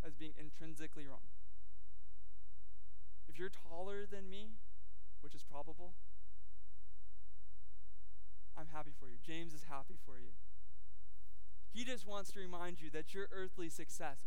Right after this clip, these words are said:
will fade away. And while it's difficult, he takes his time reminding us of that. I think that's why he reserves space to talk about the successful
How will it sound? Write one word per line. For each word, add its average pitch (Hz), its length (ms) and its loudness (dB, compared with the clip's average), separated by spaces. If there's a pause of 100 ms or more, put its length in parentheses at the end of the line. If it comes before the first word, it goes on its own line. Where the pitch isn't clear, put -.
(160)
will 170 280 0
fade 156 200 -2
away. 135 340 -2 (2750)
And 160 120 0
while 170 320 0
it's - 440 0
difficult, 185 500 0 (140)
he 180 100 0 (240)
takes - 280 0
his 180 160 0
time 156 440 0
reminding 143 540 0
us 135 180 0
of - 120 0
that. - 160 0 (1500)
I 160 40 -2
think 180 140 0
that's 180 140 0
why 175 80 0
he 165 140 0
reserves 151 480 0
space - 580 0 (440)
to - 80 0
talk 147 200 0
about 135 300 0 (280)
the 151 60 0
successful 143 760 0